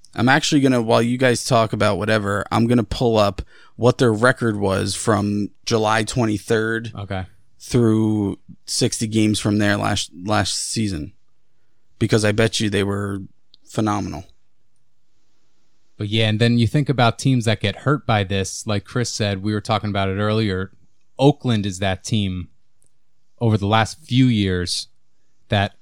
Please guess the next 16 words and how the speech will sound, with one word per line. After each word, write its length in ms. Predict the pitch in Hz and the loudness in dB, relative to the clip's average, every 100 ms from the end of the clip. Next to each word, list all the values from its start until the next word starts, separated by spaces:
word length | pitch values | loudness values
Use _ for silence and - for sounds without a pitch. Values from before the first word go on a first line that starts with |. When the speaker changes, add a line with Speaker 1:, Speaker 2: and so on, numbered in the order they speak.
| - - | -20 -8
Speaker 2:
has 220 | 107 95 | -6 -6
started 480 | - 117 110 101 92 | 0 2 2 0 -2
very 280 | 107 107 | 0 0
slow 380 | 98 - 110 101 | -2 0 2 2
and 100 | 98 | 0
then 80 | 95 | -4
they 100 | 92 | -6
turn 260 | 92 110 98 | -4 -4 -2
it 100 | 95 | -4
on, 360 | 95 92 87 - 107 | -4 -6 -10 -16 -14
and 160 | 92 | -12
sometimes 480 | - 104 98 98 92 | -4 -4 -2 -4 -2
it's 160 | 90 - | -6 -6
too 180 | 107 | -6
late, 320 | 95 95 90 95 | -4 -6 -10 -10
and 220 | 98 | -12